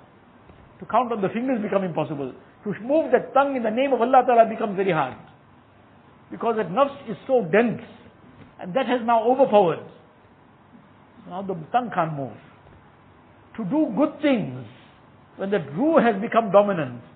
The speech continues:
now the body moves with ease in that direction. To go and do some work of deen, to go and help somebody, do something good,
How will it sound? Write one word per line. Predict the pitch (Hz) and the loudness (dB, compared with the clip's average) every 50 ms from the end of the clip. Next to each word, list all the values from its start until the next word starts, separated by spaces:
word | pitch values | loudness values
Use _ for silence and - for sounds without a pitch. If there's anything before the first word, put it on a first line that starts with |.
| - - - - _ - | -20 -20 -20 -20 _ -12
now | - 226 | -10 -6
the | 185 190 | -6 -4
body | 160 214 262 277 294 262 | 0 2 2 2 0 -2
moves | 214 196 226 254 254 220 175 | -4 -4 -4 -2 -2 -4 -4
with | 196 208 165 - | -6 -8 -10 -8
ease | - 240 254 254 208 196 | -6 -2 -2 -2 0 -2
in | 196 185 | 0 0
that | 180 160 | 0 2
direction. | 151 165 147 156 147 123 - - 123 - - - - - - _ - - _ _ - _ _ - - - - _ _ - - _ - _ _ _ _ _ _ _ _ - - - _ _ _ _ _ - _ - - - - - - - - - - - - | 2 2 0 0 -2 -6 -8 -16 -18 -18 -20 -20 -20 -20 -20 _ -20 -20 _ _ -20 _ _ -20 -20 -20 -20 _ _ -20 -20 _ -20 _ _ _ _ _ _ _ _ -20 -20 -20 _ _ _ _ _ -20 _ -20 -20 -20 -20 -20 -20 -20 -20 -20 -20 -20 -16
To | - 180 | -10 -4
go | 175 190 | 0 0
and | 185 185 151 135 - - - - - - - - - 175 | 0 0 -2 -6 -12 -16 -20 -20 -20 -20 -20 -20 -14 -10
do | 226 220 - | -6 -4 -2
some | 190 175 | -2 0
work | 175 202 190 196 | 2 2 2 2
of | 190 156 151 | -2 -4 -2
deen, | 165 190 196 196 185 175 165 165 156 165 - | -2 -2 -2 -2 -4 -6 -8 -10 -12 -14 -14
to | - 170 | -12 -6
go | 190 | -4
and | 185 175 170 | -2 -2 0
help | 147 196 - - - | 2 0 0 0 -2
somebody, | 190 185 180 185 175 180 175 165 127 - - - | -4 -4 -4 -6 -6 -6 -10 -10 -12 -16 -16 -14
do | 254 240 - | -12 -10 -8
something | 214 220 202 233 202 185 | -8 -10 -10 -10 -8 -2
good, | 170 208 196 170 165 - | 0 0 0 0 -2 -10